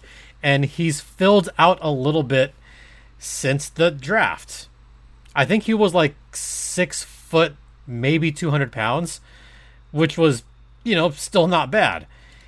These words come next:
And now Connor McDavid is six one, a buck ninety-three, so it hasn't really, like, filled out a whole lot. But, you know, he's gotten more muscular and he's gotten speedier.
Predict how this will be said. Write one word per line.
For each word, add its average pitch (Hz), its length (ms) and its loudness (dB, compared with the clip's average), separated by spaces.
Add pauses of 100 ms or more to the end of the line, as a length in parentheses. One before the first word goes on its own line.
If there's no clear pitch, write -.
(260)
And 156 220 0
now 170 320 4
Connor 165 300 0
McDavid 135 580 0
is 123 520 -4
six - 460 -8
one, 139 220 0
a 131 40 0
buck 131 280 0
ninety-three, 127 320 -6
so 151 100 -6
it 147 60 0
hasn't 175 220 2
really, 160 180 -2
like, 120 200 -4
filled 151 460 -4
out 131 160 0
a 90 100 -8
whole 139 240 -4
lot. 110 360 -4 (800)
But, 135 260 2 (240)
you 170 100 -4
know, 139 100 0
he's 143 240 -4
gotten 170 280 0
more 196 180 2
muscular 143 560 0
and 123 260 -6
he's 131 460 -6 (380)
gotten 143 320 -2
speedier. 113 680 -6